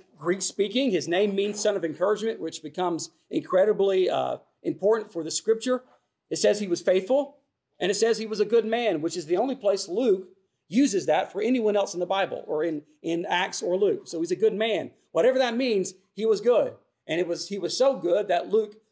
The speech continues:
pointed that out for, for him. And he shows up to Antioch, and he loves what he sees.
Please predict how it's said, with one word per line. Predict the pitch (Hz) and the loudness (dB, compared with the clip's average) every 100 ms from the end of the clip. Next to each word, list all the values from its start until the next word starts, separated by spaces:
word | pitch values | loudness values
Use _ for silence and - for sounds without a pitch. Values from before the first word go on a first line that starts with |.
| _ | _
pointed | 202 214 196 | -2 0 2
that | 180 | 2
out | 196 214 - - | 4 2 -2 -10
for, | 165 147 - - | -6 -6 -6 -8
for | 165 | -6
him. | 143 113 - _ _ _ _ _ _ _ - | -4 -6 -12 _ _ _ _ _ _ _ -2
And | 180 | 2
he | |
shows | - 247 233 190 | 4 4 4 4
up | 254 - | 0 -2
to | 180 | -2
Antioch, | 220 254 175 180 202 | 0 2 2 0 -2
and | 196 | -2
he | 262 | 0
loves | 214 262 190 165 196 - _ _ | 2 4 4 4 0 -12 _ _
what | 202 214 | -4 -2
he | 226 | -2
sees. | - 285 247 151 - - | -2 -2 -2 -6 -16 -20